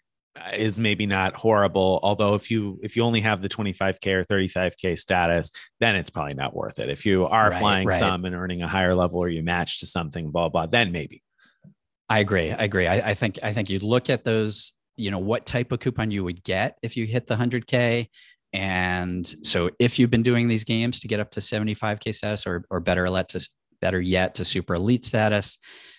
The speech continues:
Speaker 2: then it's worth a lot more. So as long as you know you would use it <laughs> for good value, yeah, it definitely could be worth spending that extra fifty K. I think it's the, I think it's a very rare person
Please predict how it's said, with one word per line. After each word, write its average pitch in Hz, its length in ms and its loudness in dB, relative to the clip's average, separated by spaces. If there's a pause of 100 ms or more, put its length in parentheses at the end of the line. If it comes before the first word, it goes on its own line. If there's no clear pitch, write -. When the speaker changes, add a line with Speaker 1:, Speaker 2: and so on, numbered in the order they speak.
(160)
Speaker 2:
then 107 720 4
it's 95 200 -4
worth 101 220 0
a 113 60 -4
lot 120 200 0
more. 123 260 0
So 92 480 -4 (1120)
as 82 160 -2
long 95 240 2
as 90 100 0
you 90 80 0
know 90 100 2
you 82 220 -2
would - 160 -12
use 151 200 4
it 220 160 0 (160)
<laughs> - 180 6
for - 140 4
good 101 240 -2
value, 131 460 2 (500)
yeah, 170 400 -2
it 120 180 -2
definitely 143 300 0
could 139 180 -4
be 113 80 -2
worth 87 240 -4
spending 87 300 -6
that 87 140 -4
extra 82 260 -4
fifty - 300 -2
K. 85 280 -4 (300)
I 123 80 4
think 165 220 4
it's 131 160 2
the, 120 280 4
I 139 60 6
think 156 120 6
it's 123 100 4
a 120 60 6
very 110 200 6
rare 98 320 4
person 87 680 -4